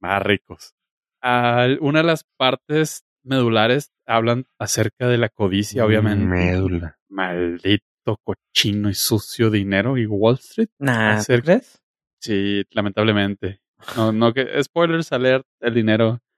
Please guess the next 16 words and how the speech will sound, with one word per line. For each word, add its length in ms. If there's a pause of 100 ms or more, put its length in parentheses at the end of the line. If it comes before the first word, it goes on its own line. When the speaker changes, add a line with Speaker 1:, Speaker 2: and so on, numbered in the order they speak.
(300)
Speaker 1:
en 120
grandes 260
corporaciones 880
tiende 320
a 180 (440)
echar 220
a 20
perder 320 (120)
todo. 140 (160)
Speaker 3:
Ok. 220 (340)
Speaker 1:
Y 100
Boeing 260
no 80
fue 120
la 60
excepción. 360